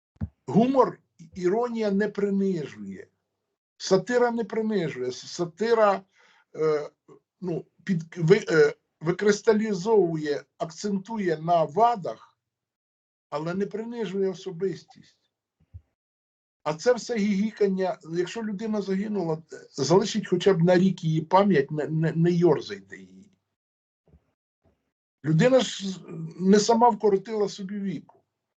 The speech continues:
Загинула за, за дивних, не, досі не з'ясованих обставин. І тим більше, що,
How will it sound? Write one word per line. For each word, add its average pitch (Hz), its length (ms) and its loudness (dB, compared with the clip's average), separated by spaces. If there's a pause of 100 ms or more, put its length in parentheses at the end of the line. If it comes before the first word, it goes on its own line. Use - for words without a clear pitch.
(180)
Загинула 180 640 0
за, 143 160 -6
за 165 460 -2
дивних, 165 680 -6
не, 190 200 4 (200)
досі 214 320 -4
не 196 100 2
з'ясованих 196 640 -2
обставин. 170 640 -2 (1200)
І 143 80 -8
тим 196 200 6
більше, 226 320 0
що, 214 380 0